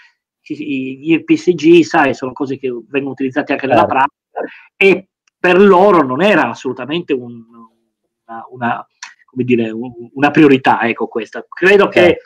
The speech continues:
Speaker 1: una, un'occhiata su queste cose un po' più basse forse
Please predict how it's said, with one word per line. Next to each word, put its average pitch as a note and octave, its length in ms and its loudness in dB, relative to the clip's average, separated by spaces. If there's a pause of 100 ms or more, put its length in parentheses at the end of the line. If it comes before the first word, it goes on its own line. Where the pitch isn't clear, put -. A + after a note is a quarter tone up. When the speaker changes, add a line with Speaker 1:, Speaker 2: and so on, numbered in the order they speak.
(440)
Speaker 1:
una, E3 240 2
un'occhiata F3+ 560 2
su - 140 -6
queste E3+ 260 -2
cose D3 760 2
un C3 180 -6
po' - 120 -4
più E3+ 140 -2
basse C3+ 800 -2
forse A#2+ 720 -14